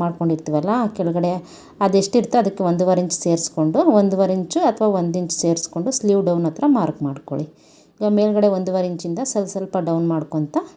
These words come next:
ಈ ಥರ ಆ ಮಾರ್ಕ್ಗೆ ಇದು ಮಾಡ್ಕೊಳ್ಳಿ. ಈಗ ಈ ಮಾರ್ಕ್ಗಳನ್ನ ಈ ಥರ ಸ್ಟ್ರೈಟಾಗಿ ಲೈನ್ನ ಡ್ರಾ ಮಾಡ್ಕೊಳ್ಳಿ.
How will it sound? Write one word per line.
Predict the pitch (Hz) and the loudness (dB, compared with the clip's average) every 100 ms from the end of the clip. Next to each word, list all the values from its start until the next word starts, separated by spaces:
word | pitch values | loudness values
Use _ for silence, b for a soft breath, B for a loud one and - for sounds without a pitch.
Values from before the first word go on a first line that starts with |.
| _ b b b b _ 220 | _ b b b b _ -10
ಈ | |
ಥರ | 208 180 240 | -6 -4 -2
ಆ | |
ಮಾರ್ಕ್ಗೆ | 202 180 170 175 170 330 B B _ _ _ _ _ - | -2 -2 -6 -6 -2 -2 B B _ _ _ _ _ -14
ಇದು | 196 170 | -10 -6
ಮಾಡ್ಕೊಳ್ಳಿ. | 151 139 - 180 330 - b b b _ 208 | -6 -8 -8 -6 -6 -8 b b b _ -10
ಈಗ | 226 220 | -6 -4
ಈ | 196 | -2
ಮಾರ್ಕ್ಗಳನ್ನ | 180 180 - 175 196 302 | -4 -6 -8 -6 2 2
ಈ | - | 2
ಥರ | 190 247 | -2 -4
ಸ್ಟ್ರೈಟಾಗಿ | - 185 175 165 220 220 | -2 -4 -2 -4 -2 0
ಲೈನ್ನ | 170 165 156 | 0 0 -2
ಡ್ರಾ | 147 143 | -6 -6
ಮಾಡ್ಕೊಳ್ಳಿ. | 143 139 - 160 | -8 -10 -6 -4